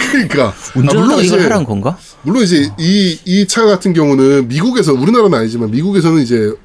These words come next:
Speaker 1: 이제 자율주행이 되는 자동차니까. 네, 뭐, 그래서 자율주행하는 동안 게임해라라고 이제 해놓은 걸 수도 있는데 되게 재밌는 시도 같기는 해요.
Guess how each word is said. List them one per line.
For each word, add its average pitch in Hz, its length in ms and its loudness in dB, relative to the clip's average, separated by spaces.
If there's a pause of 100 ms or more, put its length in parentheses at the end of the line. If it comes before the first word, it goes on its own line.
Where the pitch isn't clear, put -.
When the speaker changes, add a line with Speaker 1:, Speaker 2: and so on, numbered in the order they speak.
(120)
Speaker 1:
이제 107 360 -6
자율주행이 117 1160 -2 (460)
되는 170 260 2
자동차니까. 92 1160 -6 (960)
네, 98 260 -2 (160)
뭐, 92 360 -12
그래서 160 600 2 (100)
자율주행하는 202 600 0
동안 180 240 0
게임해라라고 208 680 -2
이제 117 160 -4 (160)
해놓은 180 280 0
걸 143 120 -4
수도 - 160 -8
있는데 104 460 -6 (2250)
되게 226 240 0
재밌는 311 720 4
시도 285 280 0
같기는 214 480 2
해요. 180 320 0